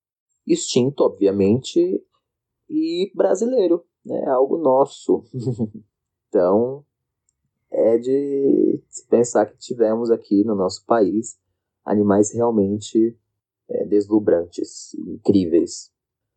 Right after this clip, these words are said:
E eu vou traduzir de uma forma muito simples, muito simples, vai ser muito rápido. Inclusive, se a Aline estiver ouvindo, eu peço até perdão,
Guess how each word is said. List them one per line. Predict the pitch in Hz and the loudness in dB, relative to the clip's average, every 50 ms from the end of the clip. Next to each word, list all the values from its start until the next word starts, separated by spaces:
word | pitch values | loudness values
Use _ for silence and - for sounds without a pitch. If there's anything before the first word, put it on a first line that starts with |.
| _ _ _ | _ _ _
E | - 151 | 0 0
eu | 151 | 2
vou | 143 156 | 2 4
traduzir | - 160 151 147 143 143 | 4 2 2 2 -2 -4
de | 139 147 | 0 2
uma | 143 143 | 2 4
forma | 147 147 143 143 | 4 4 4 4
muito | 147 170 185 - | 2 0 0 -2
simples, | - - - 143 139 127 - - 95 - - - - _ | -2 0 0 0 0 0 0 -2 -2 -2 -6 -14 -14 _
muito | - 127 135 139 147 156 156 160 160 - 196 | -4 -2 0 2 4 4 2 2 -2 -6 -10
simples, | - - 127 120 117 110 104 | -4 -2 -2 0 2 2 2
vai | 110 | 2
ser | 104 - 120 | 2 0 -2
muito | 120 117 117 120 127 131 - - | 0 2 2 2 2 0 -4 -6
rápido. | - 101 101 101 104 - - 98 98 92 | -4 -2 -2 -2 0 -2 0 2 2 2
Inclusive, | 92 - - 113 107 104 110 110 113 117 110 | 0 0 0 0 2 2 2 2 2 2 0
se | 107 - - | 0 0 0
a | 113 | 2
Aline | 113 107 104 104 107 | 4 4 2 2 0
estiver | 104 104 - - 95 98 92 | -2 -2 0 0 2 4 4
ouvindo, | 92 92 95 101 104 98 | 2 2 2 0 2 2
eu | 98 - | 0 0
peço | - 98 - 107 | 0 -2 -2 0
até | - 113 | 0 0
perdão, | - - - 160 156 151 117 101 95 98 95 92 92 | 0 2 2 0 0 0 0 0 0 0 0 -2 -6